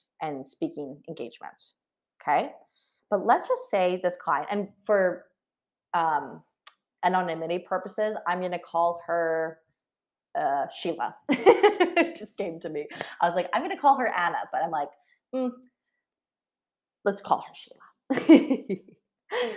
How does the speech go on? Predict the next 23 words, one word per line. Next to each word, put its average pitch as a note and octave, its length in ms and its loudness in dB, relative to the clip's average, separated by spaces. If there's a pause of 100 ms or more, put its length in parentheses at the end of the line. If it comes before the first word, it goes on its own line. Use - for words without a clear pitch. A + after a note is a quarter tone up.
(200)
So F3 220 2
Sheila, E3+ 600 2
w-, F3+ 120 -8 (260)
part F#3+ 200 0
of, G#3 60 -6 (100)
one F3 200 -2
of G#3+ 120 -8
the G3+ 60 -8
components D#3+ 340 -8
of E3 80 -14
her D#3+ 100 -8
next, D#3 240 -10
of - 280 -6
her E3 120 -4
winning G#3+ 220 -2
strategy C#3 580 -4
is E3 280 -4
in-person E3 560 -10
speaking D3 320 -12
engagements C#3 420 -14
and D3 80 -10
workshops, - 400 -12
right? G3+ 180 2